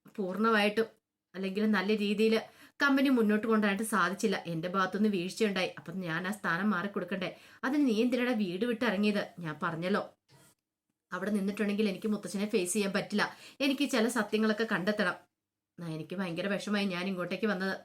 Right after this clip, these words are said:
ഇത് കേട്ടപ്പോ കിരൺ പറഞ്ഞു, "അതിപ്പോ ആർക്കാണല്ലോ സങ്കടം?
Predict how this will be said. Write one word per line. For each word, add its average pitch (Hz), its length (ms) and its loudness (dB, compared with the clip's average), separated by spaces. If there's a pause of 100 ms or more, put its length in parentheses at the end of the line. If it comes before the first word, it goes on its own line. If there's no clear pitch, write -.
(1400)
ഇത് 311 160 -8
കേട്ടപ്പോ 233 300 -4
കിരൺ 220 280 2
പറഞ്ഞു, 220 260 4
"അതിപ്പോ 175 320 -6
ആർക്കാണല്ലോ 208 480 0
സങ്കടം? 202 440 0